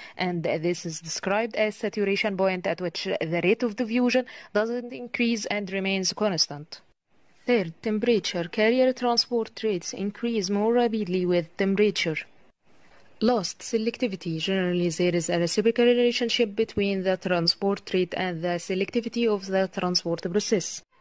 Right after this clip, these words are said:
Different types of active transport. Active transport is subdivided into primary active transport, secondary active transport, vesicle or bulk transport. Primary active transport uses the energy of A T P to transport molecules, uh, through transporter proteins across membranes.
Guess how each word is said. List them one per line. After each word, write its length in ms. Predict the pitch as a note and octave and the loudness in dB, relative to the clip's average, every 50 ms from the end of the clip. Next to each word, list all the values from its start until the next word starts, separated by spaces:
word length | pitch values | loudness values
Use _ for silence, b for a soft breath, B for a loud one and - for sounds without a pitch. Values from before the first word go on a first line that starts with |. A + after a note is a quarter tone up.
| _ _ - | _ _ -2
Different 480 | F#3+ A#3 B3+ - - C4+ C4+ C#4 C4+ - | 0 0 0 2 2 0 0 0 0 -2
types 340 | - B3 A#3 A#3 A#3 A#3 - | 0 2 2 2 2 0 0
of 160 | A#3 G3+ - | -2 0 0
active 320 | A3 A3 - - A#3 - | 0 -2 -2 -4 -10 -10
transport. 680 | - - B3+ B3+ B3+ B3 - - C#4 C4+ A3+ G3 - - | -8 -6 -4 -4 -4 -4 -2 0 2 4 4 2 0 -4
Active 320 | - - - A3 - - | -8 -8 -8 -12 -14 -14
transport 640 | - - G#3 G#3 G#3+ G3 - - A3 A#3+ C4+ C4 - | -10 -6 -6 -4 -4 -4 -2 0 2 0 2 2 0
is 120 | C4 A#3 - | 0 0 0
subdivided 680 | - B3 A#3+ B3 A#3+ C4 B3 A#3+ B3 A#3+ A3+ A#3+ A#3 - | 0 0 0 0 0 -2 -2 0 2 2 2 2 0 0
into 380 | A#3+ A#3+ B3 A3 - F#3+ F3+ | -2 -2 -2 -4 -6 -10 -10
primary 520 | - - G3 G3 G3 F#3+ G3 G3 G3 G3 G3 | -6 -4 -4 -2 -2 -2 -4 -2 -2 -2 -2
active 320 | G#3 A3 - - B3 - | -2 -4 -6 -12 -18 -16
transport, 720 | - - B3+ B3+ B3+ B3+ A#3+ - - C4 B3 G#3 F#3 - | -14 -10 -8 -6 -6 -6 -6 -4 0 0 0 0 0 -2
secondary 540 | - - G3+ - - G3+ G3 G3 G3 F#3+ G3 | -6 -8 -8 -6 -6 -8 -6 -4 -2 -2 -2
active 340 | G3+ G3+ - - B3 A3+ A#3 | -4 -4 -4 -6 -6 -6 -6
transport, 680 | - B3+ B3 B3 B3 B3 - - C4+ C4 A3+ - - - | -6 -4 -4 -4 -4 -6 -4 0 2 2 2 2 -2 -4
vesicle 400 | G#3 A3+ B3 C#4+ C#4 - D4+ C#4+ | -2 -2 0 -2 -2 -2 0 4
or 180 | C4+ B3+ B3+ B3 | 4 4 4 2
bulk 360 | - A#3+ A3+ A3 A3 - - - | 2 0 -2 -2 -2 -6 -10 -10
transport. 560 | - A3+ A3+ A3 A3+ - - B3+ A#3 F#3 E3+ - _ _ - - _ _ _ _ _ _ - G3+ | -6 -4 -4 -4 -4 -2 2 2 2 2 0 -4 _ _ -20 -20 _ _ _ _ _ _ -2 4
Primary 460 | A3+ A3+ A3+ A#3 B3+ B3+ B3 B3+ B3+ | 6 6 6 6 6 4 2 2 2
active 340 | A#3+ A#3 - - C4 A3+ - | 2 0 2 0 0 0 0
transport 680 | - B3+ A#3+ B3 B3 - - C4 C4 A#3+ G#3 - - | 2 4 4 4 2 2 6 8 8 8 8 6 2
uses 320 | G#3 G3+ G3+ F#3 F#3 F#3+ - | 0 2 2 2 0 -4 -2
the 180 | G#3+ G3+ G3 | 0 2 2
energy 320 | G3+ G3+ A3 A#3 A#3+ B3+ C4+ | 4 4 6 6 6 6 6
of 180 | B3+ A3+ A#3 | 6 6 4
A 120 | A#3 A#3+ A#3+ | 4 4 4
T 100 | - A3+ | 2 -2
P 180 | A#3 A3+ A#3+ | -2 -2 -2
to 140 | A#3 A#3 A3+ | 0 -2 -2
transport 640 | - G#3+ G#3 G3+ G3+ - - A3+ A3+ A#3+ B3+ - | -2 0 -2 0 -2 0 2 6 6 6 6 4
molecules, 520 | C4+ B3 B3 B3 - C#4 C4 A#3 G3+ F3+ F#3 | 2 2 2 2 2 4 4 4 4 2 0
uh, 220 | G3 - - G#3 G#3 | 0 0 0 0 0
through 280 | - A3+ G#3 G3+ G3+ | 0 2 4 4 4
transporter 680 | G3+ G#3 G3+ G3 G3 - - A3 A3+ B3 - C#4+ B3+ B3+ | 4 2 0 0 -2 0 4 6 6 6 8 6 6 6
proteins 500 | A#3 A#3+ B3+ B3 C4 B3+ B3 B3 A#3 - | 4 2 0 0 0 0 0 0 0 0
across 380 | A#3+ A3+ - A#3 A3+ A3 - | 0 2 2 2 2 2 2
membranes. 600 | B3 A#3+ A#3+ A#3+ A3 B3 B3+ A3+ F#3+ F#3 - - | 0 -2 -2 2 4 4 4 4 4 0 -4 -10